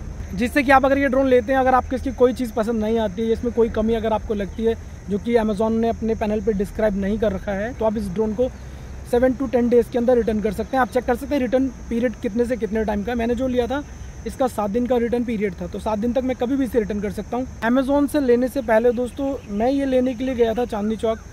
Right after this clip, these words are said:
चांदनी चौक की कई सारी मार्केटें मैंने छान मारी। चांदनी चौक में जितनी भी market है, camera market है, लाजपत राय market है और भी कई सारी market है, सब जगह मैंने ढूंढा। दो से तीन shop हैं, वो ये drone तो दे रहे हैं दोस्तों, but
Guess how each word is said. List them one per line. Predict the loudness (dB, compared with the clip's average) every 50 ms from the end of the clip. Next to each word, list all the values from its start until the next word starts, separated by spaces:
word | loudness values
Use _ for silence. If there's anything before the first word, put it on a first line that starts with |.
| -16 -16 -16 -16 -16 -6 -4
चांदनी | -2 2 2 2 2
चौक | 2 2 0 0
की | 0 -4
कई | 0 2 2 2 4
सारी | 4 2 2 2 2
मार्केटें | 2 0 0 -2 -2 0 2 2 2 2
मैंने | 0 0 -2 -2 -2 -4 -8 -14 -10
छान | -6 -4 -2 -2
मारी। | -2 -4 -4 -6 -10 -12 -12 -16 -18 -18 -18 -18 -18 -8 -4
चांदनी | -2 0 0 2 2
चौक | 2 2 2
में | 2 0
जितनी | 0 -2 -2 0 0 2
भी | 2 2
market | 0 0 -2 -2 -2 -2 -2
है, | -2
camera | -4 -4 -2 -2 0 0
market | 0 0 -2 -4 -2 -2 -2 0 0
है, | 0 0 0 0 -4 -8 -12 -14 -16 -16 -16 -16 -16 -16 -16 -8 -2
लाजपत | 0 2 2 2 0 0 2
राय | 2 2 2
market | 2 0 -2 -2 -2 -2 0 0
है | 0 0
और | 2 2 2 2
भी | 0 0
कई | 0 0 0
सारी | 2 2 0 2 0
market | -2 -2 0 0 0 0
है, | 0
सब | 0 0 2
जगह | 2 2 2
मैंने | 2 0 0
ढूंढा। | -2 -2 0 0 -2 -2 -4 -10 -14 -14 -14 -14 -12 -4
दो | 0 2 2 2
से | 2 0 0
तीन | 0 2 2 2 2
shop | 2 2 2 2 2 2
हैं, | 0 -2 -2 -4 -2
वो | 0 2 2
ये | 4 2 2
drone | 2 2 2 2 2
तो | 0 0
दे | 4 6 6 6
रहे | 6
हैं | 4 2
दोस्तों, | 0 0 0 -2 -4 -6 -6 -8 -12 -16 -16 -16 -16 -14 -4 2
but | 4 4 4